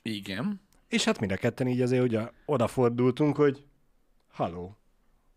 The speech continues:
Speaker 2: ez most így este tizenegykor mi az anyám volt? A kutya bátrabb volt, mint én, mert ő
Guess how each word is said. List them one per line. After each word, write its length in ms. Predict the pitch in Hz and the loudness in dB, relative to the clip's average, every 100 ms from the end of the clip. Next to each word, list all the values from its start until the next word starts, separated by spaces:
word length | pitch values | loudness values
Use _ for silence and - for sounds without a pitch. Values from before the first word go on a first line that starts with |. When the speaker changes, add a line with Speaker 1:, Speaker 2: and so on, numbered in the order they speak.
| - | -8
Speaker 2:
ez 180 | 135 127 | -4 0
most 260 | 143 135 | 0 0
így 180 | 143 131 | 0 0
este 340 | 123 - 139 135 | -2 -2 -4 -2
tizenegykor 600 | 143 135 135 131 147 135 | -2 -2 -4 -4 -4 -4
mi 200 | 110 82 | -6 -8
az 100 | 82 | -10
anyám 300 | 87 85 90 | -12 -10 -10
volt? 300 | 98 104 _ _ _ - - - - - _ _ _ | -12 -14 _ _ _ -20 -16 -16 -18 -20 _ _ _
A 200 | - 87 | -12 -8
kutya 240 | 123 151 120 | -2 0 4
bátrabb 380 | 117 101 98 | 2 2 -4
volt, 200 | 95 104 | 0 0
mint 220 | 101 98 117 | 0 -6 -2
én, 240 | 135 165 - _ _ | -2 -4 -8 _ _
mert 200 | - 107 | -10 -6
ő 260 | 107 107 117 | -2 -2 -4